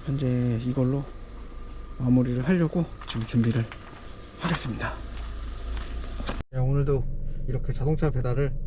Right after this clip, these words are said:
마쳤습니다. 저는 주로 수정 일과 중원 일에서 주로 배달을 하다가 이제 어느 정도 좀 단가가 괜찮은 콜들이 들어오면은 뭐 위례로도 한번 갔다 오고 양지로도 한번 갔다 오고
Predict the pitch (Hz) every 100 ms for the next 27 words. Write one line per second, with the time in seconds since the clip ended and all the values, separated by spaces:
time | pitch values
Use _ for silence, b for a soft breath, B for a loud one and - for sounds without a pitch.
0 | - - - 123 113 107 - - B B
1 | B B 127 131 - 156 160 165 202 214
2 | 180 220 208 160 151 139 - 139 139 156
3 | 202 180 143 139 117 - 127 120 - 131
4 | - - - - 120 120 123 160 165 156
5 | 185 - B B B B - 107 98 113
6 | 127 131 131 120 127 117 110 101 98 -
7 | - - - 120 127 123 - 123 135 135
8 | 123 120 131 131 117 110 107 104 123 123
9 | - B B - 107 123 143 151 143 139
10 | 135 147 131 110 127 107 104 143 - B
11 | B B - 113 131 139 135 123 127 123
12 | 113 117 104 101 139 - B